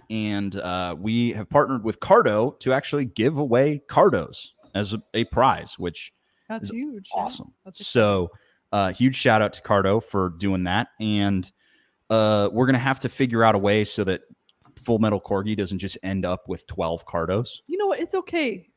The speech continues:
Speaker 2: Full Metal Corgi will hopefully just feel altruistic and give them away to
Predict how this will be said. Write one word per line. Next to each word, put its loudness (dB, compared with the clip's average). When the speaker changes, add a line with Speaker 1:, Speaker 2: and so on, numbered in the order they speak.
Speaker 2:
Full -2
Metal -2
Corgi -4
will -2
hopefully -6
just -10
feel 0
altruistic -4
and -8
give -8
them -6
away -6
to -8